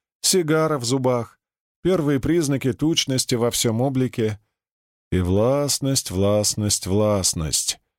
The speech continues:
наполнявшая даже воздух, которым дышали все в присутствии этого человека. Пауза была долгой.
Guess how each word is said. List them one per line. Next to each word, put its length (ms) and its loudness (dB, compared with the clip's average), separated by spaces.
наполнявшая 680 0
даже 240 0
воздух, 600 -4
которым 560 0
дышали 540 0
все 440 0
в 80 -6
присутствии 760 0
этого 500 -2
человека. 800 -2
Пауза 440 2
была 240 2
долгой. 540 -2